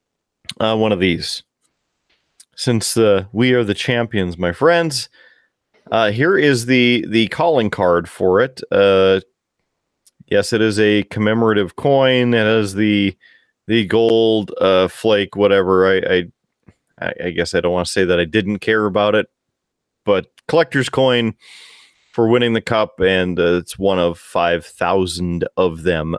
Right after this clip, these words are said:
made. Uh, I'll show you. It's got the nice little, little, uh, display box here from, from the mint. But as you can see,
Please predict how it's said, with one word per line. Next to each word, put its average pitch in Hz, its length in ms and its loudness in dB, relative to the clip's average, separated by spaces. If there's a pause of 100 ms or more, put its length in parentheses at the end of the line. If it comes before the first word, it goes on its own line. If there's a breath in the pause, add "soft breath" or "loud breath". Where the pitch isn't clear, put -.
(100)
made. 123 500 -2 (1600 loud breath)
Uh, 82 280 -4
I'll 87 360 -2 (880)
show 90 300 -4
you. 92 120 -6
It's 113 140 -10
got 101 220 -2
the 92 80 -2
nice 90 320 -2
little, 107 320 0 (720)
little, 98 280 -2
uh, 95 180 2
display 120 480 0
box 127 440 -2
here 123 360 2
from, 90 500 -2
from 101 260 -2
the 90 80 0
mint. 92 420 -2 (680 loud breath)
But 107 100 2
as 101 180 0
you 107 120 0
can 104 160 -4
see, 98 440 0